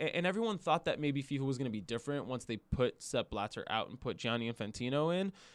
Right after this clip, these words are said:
Nothing's changed. They haven't, they haven't done anything. Things have continued to be corrupt and sketchy and not great,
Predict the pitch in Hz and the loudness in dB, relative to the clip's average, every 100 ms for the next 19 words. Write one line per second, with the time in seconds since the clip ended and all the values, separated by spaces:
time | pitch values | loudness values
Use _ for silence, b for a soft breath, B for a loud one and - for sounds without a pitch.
0 | B 240 247 233 214 - 262 233 113 - | B -2 -2 -2 -6 -6 -4 -4 -4 -2
1 | 143 147 156 175 170 147 170 185 190 185 | 2 4 2 0 -6 -4 0 0 -2 -2
2 | 196 214 240 - 76 - 160 147 139 185 | 0 0 -2 -4 -8 -4 -4 -4 -4 -6
3 | 165 202 214 220 175 131 139 127 - 143 | -4 -2 -2 -2 -2 0 0 0 -2 -2
4 | 120 120 - 113 107 - 113 - 120 113 | 2 2 0 -8 -6 0 0 0 -4 -4
5 | 110 107 101 - 190 170 | -4 -4 -4 -2 -2 -2